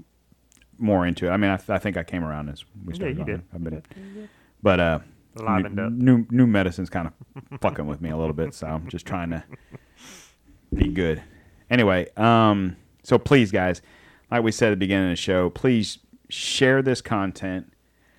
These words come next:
Speaker 1: Um, if you're,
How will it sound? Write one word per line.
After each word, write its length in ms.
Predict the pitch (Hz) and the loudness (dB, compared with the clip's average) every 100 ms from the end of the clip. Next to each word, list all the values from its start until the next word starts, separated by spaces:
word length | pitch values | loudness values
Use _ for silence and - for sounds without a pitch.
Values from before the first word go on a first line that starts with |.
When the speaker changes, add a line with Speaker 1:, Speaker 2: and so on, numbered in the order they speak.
| _ _ _ 113 | _ _ _ -2
Speaker 1:
Um, 600 | 110 101 95 85 80 - _ _ _ _ _ _ _ _ _ _ _ _ _ _ _ _ _ - _ _ _ _ 110 _ _ _ _ | 2 2 0 -2 -8 -12 _ _ _ _ _ _ _ _ _ _ _ _ _ _ _ _ _ -20 _ _ _ _ -20 _ _ _ _
if 180 | 117 - | -2 2
you're, 220 | 110 98 | 2 0